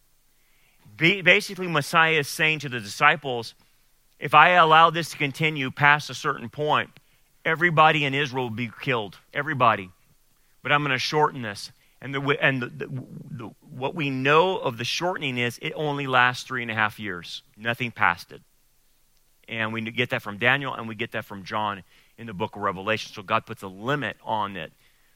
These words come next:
<clears throat> And, and we talked about Jordan. Uh, this is Petra, and this is where the one-third will go. We've talked about this before. They go to Petra, and they hide in Petra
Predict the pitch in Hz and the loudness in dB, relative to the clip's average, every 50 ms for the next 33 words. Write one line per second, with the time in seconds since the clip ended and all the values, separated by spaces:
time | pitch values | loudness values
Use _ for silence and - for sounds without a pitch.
0 | _ _ _ _ _ _ _ _ _ _ _ _ _ _ _ - - - - 165 | _ _ _ _ _ _ _ _ _ _ _ _ _ _ _ -12 -10 -6 -4 -4
1 | 165 147 - - - _ _ _ _ _ _ _ - 139 143 143 135 135 - 156 | -4 -4 -6 -10 -18 _ _ _ _ _ _ _ -6 -6 -4 -4 -6 -6 -4 -2
2 | 147 135 127 131 123 - 160 147 143 147 135 127 120 120 123 107 143 156 175 180 | -2 -2 -2 -4 0 2 2 2 2 2 0 0 0 0 0 0 2 4 4 4
3 | 175 180 185 170 135 _ _ _ _ _ _ _ _ _ _ _ _ _ _ _ | 2 0 -8 -12 -16 _ _ _ _ _ _ _ _ _ _ _ _ _ _ _
4 | _ _ _ _ - _ - - 127 120 107 110 131 127 - 107 - - - 151 | _ _ _ _ -20 _ -10 -8 -8 -6 -4 -4 -4 -4 -4 -10 -6 0 2 2
5 | 165 - - 190 180 185 185 175 _ _ _ _ _ _ _ _ _ _ _ - | 2 2 2 0 0 0 0 -6 _ _ _ _ _ _ _ _ _ _ _ -14
6 | - 120 135 131 - 135 120 135 143 139 131 120 120 135 139 143 139 - 151 143 | -8 -6 -6 -6 -6 -4 -2 0 0 2 0 0 2 2 2 2 0 -2 -2 -2
7 | 143 - 120 120 110 110 135 147 156 160 151 131 120 - - 147 131 123 - - | -2 -2 -6 -4 0 4 4 6 6 4 2 -2 -6 -6 -2 0 0 0 -2 -4
8 | 123 120 117 - - 120 113 - - 117 110 - - 156 165 170 170 165 147 117 | -2 -2 -2 -2 -4 -14 -14 -10 -10 -10 -10 -8 -8 -2 2 2 2 2 2 -2
9 | 101 110 113 104 104 - - 147 156 - - 165 135 123 120 113 113 123 127 127 | -4 -2 -2 -4 -4 0 0 0 0 0 -2 -4 -4 -2 -4 -4 0 2 4 4
10 | 139 139 127 120 - 131 127 123 - - 135 123 120 | 4 2 -4 -6 -2 -2 -2 -2 -2 0 0 0 0